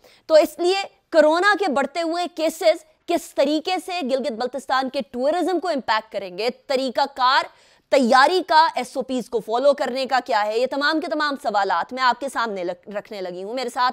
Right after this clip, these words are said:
आज खुसूसी मेहमान मौजूद हैं, सीएम गिलगित बल्तिस्तान हैं, चौथे सीएम हैं, मीर अफजल साहब इनका नाम है, फॉर्मर डीआईजी रह चुके हैं गिलगित बल्तिस्तान के। इसके साथ-साथ,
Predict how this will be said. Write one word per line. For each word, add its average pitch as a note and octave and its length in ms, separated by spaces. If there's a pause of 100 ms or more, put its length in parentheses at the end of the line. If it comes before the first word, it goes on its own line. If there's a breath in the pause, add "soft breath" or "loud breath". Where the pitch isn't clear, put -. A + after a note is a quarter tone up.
आज B3+ 180 (300 loud breath)
खुसूसी F4+ 440
मेहमान D4+ 440
मौजूद D4+ 400
हैं, D#4 140
सीएम D#4+ 560
गिलगित A#3+ 300
बल्तिस्तान G#3 640
हैं, D4 160 (100)
चौथे D4+ 400 (320 soft breath)
सीएम D#4 360
हैं, D#4 220 (320 soft breath)
मीर D#4 420
अफजल G#3+ 300
साहब F3 340
इनका F#3 220
नाम B3+ 240
है, C#4 140
फॉर्मर G4+ 520
डीआईजी A#3+ 540
रह G3+ 160
चुके A3+ 300
हैं A#3+ 200
गिलगित G3+ 280
बल्तिस्तान G3 640
के। G3+ 180
इसके G#3 280
साथ-साथ, B3 640